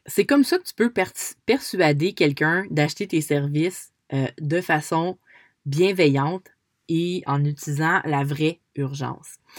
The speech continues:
Et puis, euh, j'ai un épisode de podcast sur les séquences de courriels, parce qu'en fait, c'est ce que tu ferais. Je vais te mettre le lien, euh, sous le podcast si ça t'intéresse, là, d'en apprendre un peu plus sur les séquences de courriels.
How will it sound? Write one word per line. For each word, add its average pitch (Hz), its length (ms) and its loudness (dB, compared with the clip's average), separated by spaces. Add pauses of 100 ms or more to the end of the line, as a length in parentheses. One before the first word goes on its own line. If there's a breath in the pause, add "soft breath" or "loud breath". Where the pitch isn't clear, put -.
(240 loud breath)
Et 180 120 0
puis, 190 420 -2
euh, 151 440 4 (140)
j'ai 165 160 0
un 175 80 4
épisode 220 300 2
de 262 40 2
podcast 190 460 0
sur 185 400 0
les 151 260 0
séquences 190 960 -2
de 156 280 -2
courriels, 156 680 -2
parce 147 220 -6
qu'en 143 160 -2
fait, 170 260 -4 (100)
c'est - 200 -6
ce - 80 -8
que 147 100 -2
tu 143 200 -10
ferais. 156 340 -6 (340 loud breath)
Je 156 140 0
vais 160 100 2
te 175 100 0
mettre 202 280 0
le 160 160 2
lien, 151 240 2 (260)
euh, 139 600 0
sous - 200 -4
le 240 80 4
podcast 156 580 -2
si 156 500 -8 (140)
ça 139 140 -6
t'intéresse, 143 480 -6
là, 151 60 -2
d'en 139 180 -2
apprendre 139 300 -4
un 190 40 -2
peu 165 80 -8
plus 175 220 -6
sur 147 140 -4
les 139 100 2
séquences 143 380 -6
de 151 80 0
courriels. 139 420 -6